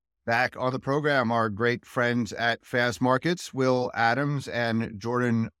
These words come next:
Roberts. Um, we had you, Will, alone, uh, here in October. We're gonna play back some of, um,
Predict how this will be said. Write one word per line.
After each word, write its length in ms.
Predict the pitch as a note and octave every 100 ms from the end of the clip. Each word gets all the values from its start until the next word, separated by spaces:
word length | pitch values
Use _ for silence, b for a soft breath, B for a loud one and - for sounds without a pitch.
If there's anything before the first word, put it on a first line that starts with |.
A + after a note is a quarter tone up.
| -
Roberts. 680 | A2 A2+ B2 D#3+ - -
Um, 480 | - A2+ A2 A2 G#2+ -
we 480 | G#2 A2 A2+ G#2+ G#2 - _ _ _ _ _ _
had 220 | B2+ C3+
you, 160 | C#3 D#3
Will, 380 | C#3 A#2+ C3 B2+
alone, 580 | A2+ A#2+ C3 A#2+ B2+ C3+
uh, 300 | A2+ A2+ A2
here 340 | F#2+ A#2+ A#2
in 180 | A2+ A2+
October. 680 | G#2+ G#2 - C3 A2+ A#2+ B2+
We're 120 | G#2 A2
gonna 120 | A2
play 240 | F2+ A#2
back 340 | G#2+ A2+ G#2 -
some 200 | - A2+
of, 260 | A2 G2
um, 380 | G#2+ G#2 G2+ G2